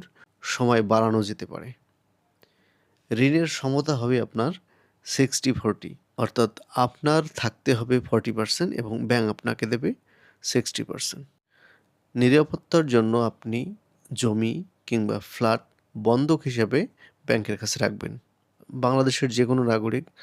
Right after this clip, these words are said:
আঠারো বছরের বেশি বয়সী এই ঋণের জন্য আবেদন করতে পারবে। এই ঋণের জন্য আপনার সুদের হার হবে সর্বোচ্চ হচ্ছে নয় পার্সেন্ট। চার্জ এবং ফি। চার্জ, আইনি ফি, বন্ধকি দলিল এবং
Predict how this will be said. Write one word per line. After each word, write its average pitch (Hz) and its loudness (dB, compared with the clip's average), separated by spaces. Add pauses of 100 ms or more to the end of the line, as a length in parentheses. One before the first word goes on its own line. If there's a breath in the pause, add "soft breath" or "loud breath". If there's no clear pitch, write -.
(440 soft breath)
আঠারো 131 4
বছরের 139 2 (220)
বেশি 127 2
বয়সী 127 2 (520)
এই 120 2
ঋণের 117 2
জন্য 110 -2
আবেদন 110 -2
করতে - -16
পারবে। - -12 (840)
এই 131 8
ঋণের 139 6
জন্য 131 4
আপনার 110 4
সুদের 110 4
হার 101 2
হবে 113 0
সর্বোচ্চ 110 0
হচ্ছে - -6
নয় 113 4
পার্সেন্ট। 131 -8 (540)
চার্জ 135 2
এবং 127 -2
ফি। 110 0 (500)
চার্জ, 113 4 (180)
আইনি 143 4
ফি, 160 4
বন্ধকি 120 2
দলিল 117 2
এবং 117 -2